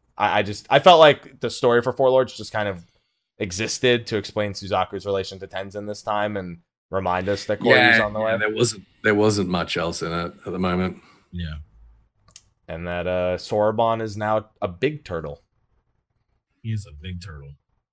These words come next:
Speaker 1: Soroban's having a hell of
Speaker 3: Yeah.
Speaker 1: a fucking life, man.
Speaker 3: It's, it's training. It's training, though. He, it's training he needs to undergo.
Speaker 1: Yeah, but it's like, s-,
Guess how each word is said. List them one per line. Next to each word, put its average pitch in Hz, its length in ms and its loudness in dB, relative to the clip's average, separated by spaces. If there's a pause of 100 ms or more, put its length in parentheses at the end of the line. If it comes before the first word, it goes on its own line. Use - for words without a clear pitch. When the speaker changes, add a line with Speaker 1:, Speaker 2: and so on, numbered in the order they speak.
(440)
Speaker 1:
Soroban's 208 540 6
having 120 280 0
a 87 60 -6
hell 107 300 2
of 101 80 2
Speaker 3:
Yeah. 87 60 -6
Speaker 1:
a - 20 -12
fucking 85 400 -6
life, 80 360 -8
man. 76 300 -16 (2250)
Speaker 3:
It's, 139 260 -4
it's 170 240 2
training. 196 520 0 (320)
It's 175 200 -14
training, 190 580 2
though. 101 300 -4
He, 113 160 -4
it's 107 200 -12
training 165 360 2
he 156 180 6
needs 151 240 0
to 156 100 -4
undergo. 139 520 -2 (2250)
Speaker 1:
Yeah, 185 220 10
but 143 100 6
it's 143 180 2
like, 110 340 0 (220)
s-, - 160 -10